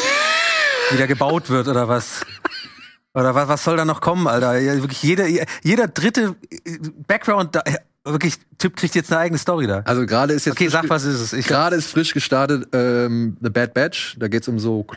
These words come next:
Speaker 1: Klonsoldaten, die sich halt abgesetzt haben von der eigentlichen Klonarmee.
Speaker 2: Okay.
Speaker 1: Ähm, wirklich
Speaker 2: Ah, das gab's aber schon mal.
Speaker 1: Ja, ja, das
Speaker 2: Ja,
Speaker 1: ist
Speaker 2: ja.
Speaker 1: jetzt die zweite
Speaker 2: Ist
Speaker 1: Staffel.
Speaker 2: aber, ist es animiert?
Speaker 1: Das ist animiert.
Speaker 2: Ah, ja, okay.
Speaker 1: Aber ist eine gute Serie.
Speaker 2: Das geht aber, die Animierten gehen für mich okay,
Speaker 1: Ja.
Speaker 2: weil das ist ja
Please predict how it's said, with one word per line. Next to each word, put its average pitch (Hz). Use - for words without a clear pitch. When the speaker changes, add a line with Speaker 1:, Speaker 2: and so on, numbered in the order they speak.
Speaker 1:
Klonsoldaten, 127
die 110
sich 107
halt 107
abgesetzt -
haben 113
von 110
der 107
eigentlichen 107
Klonarmee. 113
Speaker 2:
Okay. 107
Speaker 1:
Ähm, 104
wirklich 160
Speaker 2:
Ah, 156
das 180
gab's -
aber 117
schon 98
mal. 92
Speaker 1:
Ja, 139
ja, 160
das 143
Speaker 2:
Ja, 107
Speaker 1:
ist 101
Speaker 2:
ja. -
Speaker 1:
jetzt 143
die 131
zweite 135
Speaker 2:
Ist 196
Speaker 1:
Staffel. 196
Speaker 2:
aber, -
ist 190
es 175
animiert? 165
Speaker 1:
Das 123
ist 143
animiert. 135
Speaker 2:
Ah, 143
ja, 135
okay. 117
Speaker 1:
Aber 113
ist 123
eine 147
gute 156
Serie. 139
Speaker 2:
Das 165
geht 208
aber, 139
die 139
Animierten 180
gehen 160
für 143
mich 131
okay, 120
Speaker 1:
Ja. 113
Speaker 2:
weil 113
das 117
ist 120
ja 113